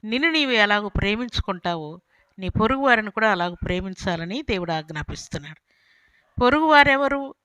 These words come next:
అనంటే వారు కుంటివారే ఉండొచ్చు, గుడ్డివారే ఉండొచ్చు, మోగవారే, చెవిటివారే ఉండొచ్చు, పరదేశులే ఉండొచ్చు, దేవుని సేవకులే ఉండొచ్చు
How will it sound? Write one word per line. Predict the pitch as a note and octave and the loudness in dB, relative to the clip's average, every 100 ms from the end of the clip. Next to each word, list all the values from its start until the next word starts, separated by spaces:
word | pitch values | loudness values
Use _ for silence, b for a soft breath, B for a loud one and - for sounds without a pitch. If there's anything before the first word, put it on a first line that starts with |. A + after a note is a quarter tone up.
| _ _ - | _ _ -10
అనంటే | F3 F#3 F#3 C4 C#4 - _ - | -6 -6 -2 -2 -2 -12 _ -2
వారు | C#4+ C#4 | 0 0
కుంటివారే | C#4 B3 C4 B3 A#3 | -2 -2 4 4 4
ఉండొచ్చు, | A#3 G#3+ G#3 - A3 | 0 -2 -4 -4 -6
గుడ్డివారే | G3 F#3+ G#3+ G#3 A3 | -4 0 4 4 2
ఉండొచ్చు, | G#3+ F#3+ - - | -2 -4 -4 -8
మోగవారే, | F#3+ F3+ G3 G#3 G3+ G3 F#3 G3 | -4 -2 0 2 2 0 -4 -4
చెవిటివారే | G#3 A3+ G#3+ G#3+ | -4 0 0 0
ఉండొచ్చు, | A3+ F3+ E3+ - F3+ B B B B A3+ | -2 -6 -8 -8 -12 B B B B 6
పరదేశులే | A3+ B3 B3 - A#3 A#3 | 6 4 -2 0 0 0
ఉండొచ్చు, | G#3 F3+ E3+ - F3 F#3+ b b b b b b _ _ - | 0 -2 -2 -4 -10 -12 b b b b b b _ _ -10
దేవుని | F#3 A3+ C#4 C#4 A#3+ | 2 4 4 0 -2
సేవకులే | - G3+ A3 C4 C4+ | 4 4 4 0 0
ఉండొచ్చు | B3 G3 F3 - - E3+ | 0 -4 -6 -6 -8 -8